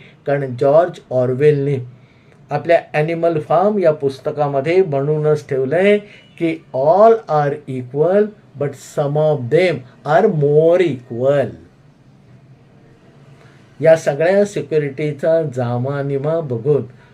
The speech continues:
मला वडिलांनी सांगितलेली एक गोष्ट आठवते की, जेवढी सिक्युरिटी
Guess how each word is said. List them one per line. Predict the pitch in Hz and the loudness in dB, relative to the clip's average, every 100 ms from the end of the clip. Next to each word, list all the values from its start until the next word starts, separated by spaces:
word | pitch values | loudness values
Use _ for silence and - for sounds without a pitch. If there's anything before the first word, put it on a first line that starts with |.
| _ _ | _ _
मला | 123 143 175 156 123 - _ _ _ | -6 -2 0 0 -4 -16 _ _ _
वडिलांनी | 127 143 147 165 165 196 | -4 -4 2 2 2 2
सांगितलेली | 202 190 139 147 135 147 147 160 185 190 | 0 -2 -4 -4 -6 -6 -4 -4 -4 -6
एक | 151 151 123 | -6 -6 -2
गोष्ट | 135 135 - - 180 - | 0 0 -2 -6 -6 -6
आठवते | 127 120 151 139 131 147 180 196 - - - | -8 -6 -2 -2 0 0 0 -4 -10 -12 -4
की, | 165 | -2
जेवढी | 151 151 151 151 214 220 | 0 2 2 2 -2 -2
सिक्युरिटी | - - 135 - 202 202 165 147 196 196 190 | -6 -6 -6 4 6 6 2 -2 -2 -2 -2